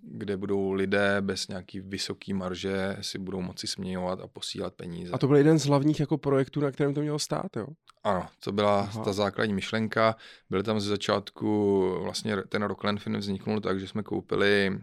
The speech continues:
Speaker 1: Finance Zlín, obchodníka s cennými papíry s licencí, obchodníka s cennými papíry.
Speaker 2: Jo, abyste nemuseli žádat o licenci a
Speaker 1: Přesně
Speaker 2: tak dále.
Speaker 1: tak, takže
Speaker 2: Jste se
Speaker 1: to,
Speaker 2: nemuseli
Speaker 1: takže
Speaker 2: dočkat.
Speaker 1: ano, měli jsme licenci, zažádala se licence o platební instituce, aby jsme mohli dělat ten, ten forexový trh.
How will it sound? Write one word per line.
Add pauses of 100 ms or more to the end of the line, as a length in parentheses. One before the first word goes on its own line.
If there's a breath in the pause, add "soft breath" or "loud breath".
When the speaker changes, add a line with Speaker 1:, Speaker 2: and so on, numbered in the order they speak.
(120)
Speaker 1:
Finance
Zlín,
obchodníka
s
cennými
papíry
s
licencí,
obchodníka
s
cennými
papíry.
Speaker 2:
Jo,
abyste
nemuseli
žádat
o
licenci
a
Speaker 1:
Přesně
Speaker 2:
tak
dále.
Speaker 1:
tak,
takže
Speaker 2:
Jste
se
Speaker 1:
to,
Speaker 2:
nemuseli
Speaker 1:
takže
Speaker 2:
dočkat.
Speaker 1:
ano,
měli
jsme
licenci,
zažádala
se
licence
o
platební
instituce,
aby
jsme
mohli
dělat
ten,
ten
forexový
trh.